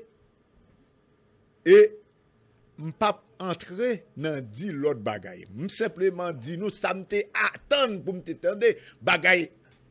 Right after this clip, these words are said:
nasyon an ke m pa atann. Donk, m, nou poukwa pa antre nan deba? Paske, e, m te di nou ke m ap tann louko avèk Josué, pwobableman ki gen son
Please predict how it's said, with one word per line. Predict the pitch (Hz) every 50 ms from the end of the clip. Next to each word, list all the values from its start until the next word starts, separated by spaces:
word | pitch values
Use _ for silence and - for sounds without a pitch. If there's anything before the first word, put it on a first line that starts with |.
| -
nasyon | 117 156 226 226 202 - - - 180 208 208 240 302
an | 285 - - - - _ _ _ _ -
ke | 175 160
m | 139 120
pa | 135 - _ _ _ _ -
atann. | 120 - 147 185 196 233 208 180 - - - - - _ _ - - - - - _ _ _ _ _ _ _ _ _ _ _ _ _ _ _ _ 113
Donk, | 107 160 202 208 190 - - _ _ _ -
m, | 113 123 143 - -
nou | 135 123 127 135 -
poukwa | 165 170 170 185 170 156
pa | - 160
antre | 147 - 143 147
nan | 139 135 135 131
deba? | 135 143 135 117 117 127 143 156 - 175 _ _ _ _ _ _ _ -
Paske, | 135 139 - - - 170 180 185 185 185 - _ _ _ _ _ _ _ _ _ _ _ _ _ _ _ _ _ _
e, | - 120 131 135 135
m | 127 131 135
te | 156 170 156
di | 123 151 156
nou | 165 175 170
ke | 170 160 147
m | 151
ap | 143 - -
tann | 165 147 147 143
louko | 143 147 135 131 143 139
avèk | 127 131 131 113 113
Josué, | 131 120 107 101 123 139 185 - -
pwobableman | 156 147 123 151 147 139 151 151 139 135 123 -
ki | 127 113
gen | 120 120 113
son | - - 113 101 101